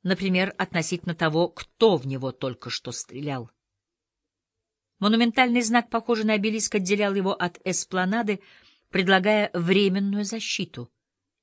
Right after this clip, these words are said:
Само здание замка представляло собой нагромождение башен и башенок из красного песчаника, добытого в карьерах Сенека-Крик, штат Мэриленд.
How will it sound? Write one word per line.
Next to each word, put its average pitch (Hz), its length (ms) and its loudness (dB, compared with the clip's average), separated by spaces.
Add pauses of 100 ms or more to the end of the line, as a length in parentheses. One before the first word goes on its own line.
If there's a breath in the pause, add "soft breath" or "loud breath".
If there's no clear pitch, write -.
(360)
Само 202 380 4
здание 196 520 2
замка 143 460 -2 (280 soft breath)
представляло 185 500 0
собой 180 400 0 (180 soft breath)
нагромождение 180 800 4
башен 175 500 2 (100)
и 175 120 0
башенок 160 680 0
из 165 220 -8
красного 143 560 -4 (520 soft breath)
песчаника, 143 840 0 (500)
добытого 143 880 0 (500)
в - 140 -20
карьерах 131 760 -2 (760)
Сенека-Крик, 170 1120 0 (280)
штат - 460 0
Мэриленд. 151 800 0